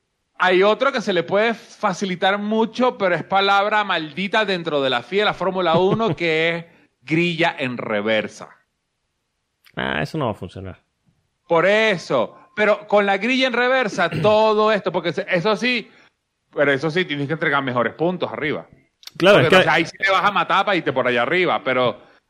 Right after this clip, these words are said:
Speaker 1: eh, por, para entregar la mitad de los puntos, así como, "Hay ocho punticos nada más". Ah, no, ¿para qué?
Speaker 2: Pasa que
Speaker 1: No,
Speaker 2: también,
Speaker 1: vale, yo me quedo por aquí.
Speaker 2: eh,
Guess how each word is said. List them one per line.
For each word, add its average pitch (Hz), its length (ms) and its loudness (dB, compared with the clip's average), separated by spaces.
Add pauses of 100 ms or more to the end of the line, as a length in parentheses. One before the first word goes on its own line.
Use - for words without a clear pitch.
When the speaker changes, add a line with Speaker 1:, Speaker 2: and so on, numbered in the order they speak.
Speaker 1:
eh, 147 320 -2
por, 165 200 -6
para 180 120 0
entregar 185 280 -2
la 226 100 0
mitad 220 240 -2
de 226 80 0
los 214 140 -2
puntos, 226 440 -4
así 196 200 -8
como, 220 200 -2
"Hay 247 240 -2
ocho 247 240 -2
punticos 208 400 -4
nada 214 200 2
más". 202 180 -2
Ah, 294 260 -6
no, 269 320 -14
¿para 190 160 -6
qué? 214 120 -4
Speaker 2:
Pasa 196 160 2
que 247 80 2
Speaker 1:
No, 226 40 4
Speaker 2:
también, 175 240 6
Speaker 1:
vale, 190 120 0
yo 170 80 -2
me 170 80 -6
quedo 208 160 0
por 196 120 0
aquí. 151 180 -2
Speaker 2:
eh, 139 140 -4